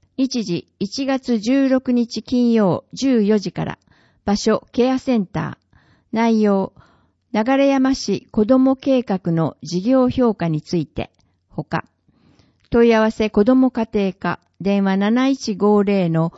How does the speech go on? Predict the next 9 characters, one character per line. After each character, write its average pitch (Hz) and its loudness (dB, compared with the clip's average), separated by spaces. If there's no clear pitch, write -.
六 196 2
零 247 2
八 175 -4
二。 185 -2
ア 220 0
イ 226 2
デ 196 -6
ィ 196 0
ー、 - -20